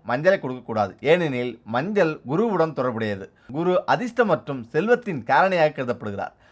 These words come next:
ஆகவே சூரிய அஸ்தமானத்துக்கு பின் மஞ்சளை மற்றவருக்கு கொடுத்தால் அது வீட்டில் உள்ள அதிர்ஷ்டம் மற்றும் செல்வத்தை மற்றவருக்கு கொடுப்பதற்கு சமம். இதன் விளைவாக வீட்டில் பணப்பிரச்சனைகளை சந்திக்க நேரிடும்.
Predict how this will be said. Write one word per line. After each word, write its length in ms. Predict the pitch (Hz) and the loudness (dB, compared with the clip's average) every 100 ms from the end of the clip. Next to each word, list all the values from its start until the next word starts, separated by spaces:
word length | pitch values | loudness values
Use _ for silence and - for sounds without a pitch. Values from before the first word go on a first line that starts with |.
| _ | _
ஆகவே 380 | 107 120 113 113 104 | 2 4 4 0 -4
சூரிய 300 | - 254 247 | -6 0 2
அஸ்தமானத்துக்கு 600 | 202 - 156 135 107 104 104 | 2 -2 -2 -2 -4 -16 -10
பின் 180 | 127 123 - 117 | -8 -8 -10 0
மஞ்சளை 380 | 139 208 214 160 143 110 | 0 4 4 4 2 -2
மற்றவருக்கு 440 | 127 156 139 107 135 | -2 0 -2 -4 -6
கொடுத்தால் 440 | 165 - 127 117 113 - - | -6 2 4 4 0 -14 -2
அது 180 | 135 170 156 170 | 2 4 2 -4
வீட்டில் 300 | 240 247 214 | -4 -4 0
உள்ள 140 | 160 147 - 139 | 6 6 4 0
அதிர்ஷ்டம் 460 | 220 214 170 147 139 - | -2 -4 -4 -4 -6 -2
மற்றும் 380 | 139 - 135 127 123 _ | -2 -2 -6 -6 -10 _
செல்வத்தை 460 | 151 208 254 240 143 127 | -4 2 0 2 -2 0
மற்றவருக்கு 420 | 143 - 147 127 151 | 0 2 0 0 -4
கொடுப்பதற்கு 460 | 196 214 151 - 143 | 0 2 0 -2 -6
சமம். 240 | 120 110 - _ _ _ - | -6 -6 -8 _ _ _ -8
இதன் 220 | 160 254 254 | 0 2 4
விளைவாக 360 | 226 185 147 131 131 - 135 | 4 6 6 6 0 -4 -4
வீட்டில் 360 | 208 208 156 139 - - | -4 -2 -4 -4 -10 -2
பணப்பிரச்சனைகளை 720 | 139 214 - 180 165 139 127 107 | 0 0 -4 -8 -4 -2 -2 -4
சந்திக்க 320 | 143 147 147 123 | -8 -8 -6 -4
நேரிடும். 320 | 110 104 107 | -4 -4 -6